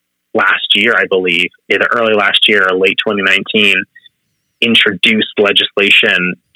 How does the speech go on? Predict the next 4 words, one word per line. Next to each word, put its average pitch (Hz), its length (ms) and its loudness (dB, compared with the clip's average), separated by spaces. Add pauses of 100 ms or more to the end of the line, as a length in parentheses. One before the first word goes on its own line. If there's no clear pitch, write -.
(140)
to 95 540 -2 (640)
close 117 480 0 (140)
the, 95 580 0 (200)
um, 82 400 -6